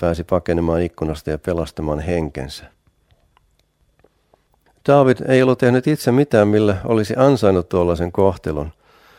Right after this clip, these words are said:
Ja tästä kokemuksestaan hän on kirjoittanut psalmi viisikymmentäyhdeksän. Jakeessa neljä hän sanoo, "Väkivahvat väijyvät minua, vaikka en ole rikkonut enkä tehnyt mitään väärin." Ehkä sinunkin on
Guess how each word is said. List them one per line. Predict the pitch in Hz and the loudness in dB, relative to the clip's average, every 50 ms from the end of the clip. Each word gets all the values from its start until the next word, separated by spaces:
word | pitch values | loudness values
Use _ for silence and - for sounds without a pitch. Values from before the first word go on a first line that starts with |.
| _ _ _ _ _ - | _ _ _ _ _ -10
Ja | 101 | -2
tästä | - 104 107 - - 107 | 0 0 2 2 0 0
kokemuksestaan | - 110 107 - 110 95 92 90 - 92 - - - 90 90 | 0 0 2 2 0 0 0 -2 -4 -8 -6 -2 -2 0 0
hän | 87 90 90 | 0 0 -2
on | 87 82 | -2 -2
kirjoittanut | - 104 101 92 87 85 - 87 87 85 80 - - - 92 | -2 -2 0 0 0 -2 -2 -2 -2 -2 -4 -4 -10 -20 -18
psalmi | - - - 95 92 92 90 85 | -8 -2 0 0 0 0 0 -2
viisikymmentäyhdeksän. | 82 95 95 92 - - 90 85 82 82 98 110 120 117 107 82 76 - - - 64 65 - _ _ _ _ _ _ - _ _ _ _ _ _ _ | 0 0 -2 -2 -2 -4 -4 -4 -2 -2 0 0 0 0 0 -2 -4 -6 -10 -14 -14 -14 -16 _ _ _ _ _ _ -20 _ _ _ _ _ _ _
Jakeessa | 98 95 87 - 87 - - | -6 -4 -4 -4 -4 -4 -2
neljä | 90 90 92 90 85 82 82 | 0 2 2 2 2 2 0
hän | 87 87 | -2 -2
sanoo, | - 90 90 87 85 78 76 - _ _ _ _ _ _ _ _ - 98 | -2 -2 -2 -2 -2 -2 -4 -10 _ _ _ _ _ _ _ _ -2 0
"Väkivahvat | 104 110 107 - 104 92 98 95 90 87 87 85 - 98 92 | 2 2 2 0 0 2 2 2 2 0 -4 -6 -8 -4 0
väijyvät | 107 110 113 110 98 92 92 87 85 80 - | 2 2 2 2 2 2 0 0 0 -2 -2
minua, | 90 92 92 92 87 85 92 | -2 -2 0 0 0 0 0
vaikka | 123 123 120 110 - - | 2 0 0 0 -2 -6
en | - - 143 139 131 113 | -4 0 0 2 4 4
ole | 101 98 98 | 2 2 2
rikkonut | 95 101 98 - - - 85 87 85 - 107 | 0 -2 -4 -4 -4 -4 -4 -4 -4 -4 -6
enkä | 110 110 120 | -6 -6 -6
tehnyt | - 151 135 120 110 107 | -4 -4 -2 -2 -2 -2
mitään | 107 104 - 110 101 101 95 101 | -4 -4 -2 0 0 0 0 0
väärin." | 107 104 92 78 71 - 80 73 - _ _ _ _ _ _ _ _ _ _ _ _ _ _ _ _ _ _ _ _ _ _ _ _ _ _ _ _ _ _ _ _ _ _ _ _ - | 0 0 0 0 -4 -6 -10 -16 -18 _ _ _ _ _ _ _ _ _ _ _ _ _ _ _ _ _ _ _ _ _ _ _ _ _ _ _ _ _ _ _ _ _ _ _ _ -6
Ehkä | - 127 - - 147 | -4 -4 -2 -4 -2
sinunkin | - 160 147 139 120 98 - 104 101 | 0 4 4 4 4 4 4 4 4
on | 92 92 87 | 4 4 2